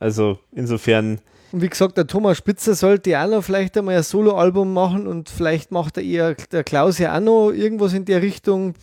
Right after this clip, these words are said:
Speaker 1: Mhm.
Speaker 2: äh, weil schreiben kann ja der Thomas für ihn ja trotzdem mal was, vielleicht will er mal ganz was anderes singen. Keine Ahnung, aber ich denke schon, dass man da noch Möglichkeiten hat.
Speaker 1: Ja.
Speaker 2: Und man muss ja an die Erben denken, die, die wollen ja auch noch
Speaker 1: <laughs> Ja,
Speaker 2: leben
Speaker 1: genau.
Speaker 2: davon.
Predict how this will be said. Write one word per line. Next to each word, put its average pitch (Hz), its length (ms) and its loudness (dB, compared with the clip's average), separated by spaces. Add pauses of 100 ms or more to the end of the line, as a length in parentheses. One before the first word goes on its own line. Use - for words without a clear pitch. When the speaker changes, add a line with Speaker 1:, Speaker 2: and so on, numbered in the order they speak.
Speaker 1:
Mhm. 104 280 -6 (420)
Speaker 2:
äh, 175 520 0 (120)
weil 160 360 0
schreiben 190 600 0 (440)
kann 190 180 -2
ja 196 80 4
der 180 120 4
Thomas 190 300 0
für - 120 -8
ihn 202 100 -2
ja 190 120 2
trotzdem 185 380 0
mal 190 140 0
was, 185 220 0
vielleicht 170 380 -2
will 180 320 0
er 175 100 4
mal 160 120 0
ganz 175 240 -4
was 185 100 -10
anderes 190 300 -2
singen. 196 320 2 (1900)
Keine 170 320 2
Ahnung, 165 260 0
aber 143 220 2
ich - 420 -6
denke 170 320 0
schon, 165 360 0
dass 160 200 0
man 165 100 0
da 160 120 0
noch 165 120 0
Möglichkeiten 147 720 0
hat. - 260 -6 (200)
Speaker 1:
Ja. 92 100 -20 (340)
Speaker 2:
Und 160 160 0
man 160 120 4
muss 190 160 4
ja 175 120 6
an 156 120 -2
die 160 200 0
Erben 214 240 4
denken, 180 360 0
die, 156 140 -2
die 160 360 -4
wollen 175 140 2
ja 147 140 2
auch - 40 -2
noch 170 200 2
Speaker 1:
<laughs> - 0 -
Ja, 117 140 4
Speaker 2:
leben 214 160 0
Speaker 1:
genau. 175 140 0
Speaker 2:
davon. 160 320 0